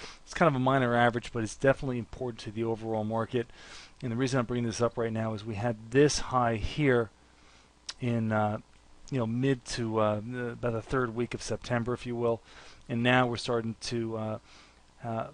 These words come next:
to have some trouble here at that same level. So we've got key support here at the fifty. I'd like to set up a higher low here. We've got this low set up here earlier in August, then we've got this area here in early October. Don't really wanna see,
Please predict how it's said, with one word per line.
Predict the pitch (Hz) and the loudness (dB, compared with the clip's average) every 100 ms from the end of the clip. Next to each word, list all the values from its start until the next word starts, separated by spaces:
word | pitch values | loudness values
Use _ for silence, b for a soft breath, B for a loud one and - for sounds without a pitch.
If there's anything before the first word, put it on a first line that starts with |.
| - | -16
to | - - | -8 0
have | 120 - | 0 0
some | 120 | -8
trouble | - 123 120 | -2 -2 -2
here | 92 113 113 - - | -2 0 0 -2 -4
at | 139 | -2
that | 120 - | -2 -2
same | - 117 113 | -4 -2 -2
level. | 104 110 107 101 - B B B B B | -2 -2 -4 -8 -14 B B B B B
So | - | -2
we've | 127 117 | -2 2
got | 123 | -2
key | - 190 | 0 0
support | - - 143 135 | 0 -4 -2 -2
here | 131 127 | 2 0
at | |
the | - | -2
fifty. | - - 135 123 | -8 0 0 0
I'd | 127 | -2
like | 139 - | 0 -2
to | 123 | -4
set | - 127 | 2 2
up | 123 | 2
a | 107 | -2
higher | - 127 123 | -4 0 2
low | 120 120 117 | 2 0 0
here. | 117 | -4
We've | 113 101 | -6 -6
got | 113 107 | -6 -2
this | 123 131 | -2 0
low | 127 117 117 | 0 2 0
set | - 123 | -2 0
up | 113 107 | 0 -4
here | - 135 127 120 B B B - | -4 2 2 0 B B B -10
earlier | 139 127 113 | -6 -4 -4
in | 107 | -6
August, | 113 117 113 107 | -2 -2 -2 -6
then | 123 | -6
we've | 113 | -8
got | 104 107 110 113 | -6 -8 -8 2
this | 131 131 - | 4 4 2
area | 120 117 110 | -4 -2 -4
here | 101 - 123 120 113 B B B B | -6 -2 2 2 0 B B B B
in | 127 110 135 | -4 -4 -4
early | 127 120 120 | -4 -2 -2
October. | 107 - 120 117 113 107 B B B - | -4 -4 -4 -2 -2 -6 B B B -4
Don't | 143 135 | 0 0
really | 127 120 | 0 -4
wanna | 117 113 | -2 -2
see, | 107 - 117 | -2 -4 -6